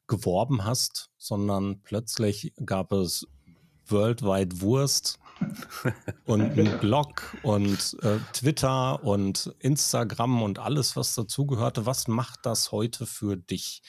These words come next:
tatsächlich aus? Also du hast eben schon gesagt, es ist nicht wirklich Arbeit, also du fühl-, es fühlt sich nicht so an,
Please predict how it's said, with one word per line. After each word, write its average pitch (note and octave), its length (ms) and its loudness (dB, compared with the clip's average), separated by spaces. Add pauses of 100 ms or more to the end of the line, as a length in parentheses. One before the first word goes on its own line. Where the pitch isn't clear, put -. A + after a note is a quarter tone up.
(460)
tatsächlich - 640 -4
aus? - 260 -8
Also G2 220 -2
du G#2+ 120 2
hast G#2 140 0
eben B2+ 220 0
schon G#2 220 0
gesagt, G2 460 0
es G2+ 160 -2
ist - 120 0
nicht G2 220 0
wirklich F#2+ 420 -2
Arbeit, C3 520 0
also F#2+ 260 -2
du F#2 100 -6
fühl-, A#2+ 320 -4
es - 160 -2
fühlt C#3 300 4
sich A2 160 -2
nicht A2 200 0
so A2 160 0
an, A#2 280 2